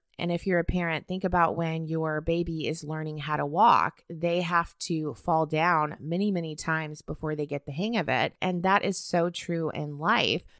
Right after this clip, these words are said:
So don't buy into that idea that you have to avoid failure to achieve society's version of success.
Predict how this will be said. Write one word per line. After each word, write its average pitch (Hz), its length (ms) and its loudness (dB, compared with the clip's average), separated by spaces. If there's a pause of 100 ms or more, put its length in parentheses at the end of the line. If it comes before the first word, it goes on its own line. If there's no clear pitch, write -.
(160)
So 202 240 0
don't 208 260 2
buy 180 160 4
into 175 280 -4
that 160 180 4
idea 156 520 0
that 151 200 0
you 160 140 0
have 165 200 2
to 170 140 0
avoid 151 420 -2
failure 147 840 0
to 170 200 -2
achieve 147 560 -2
society's 156 840 -2
version 143 500 -2
of 131 260 0
success. - 760 -2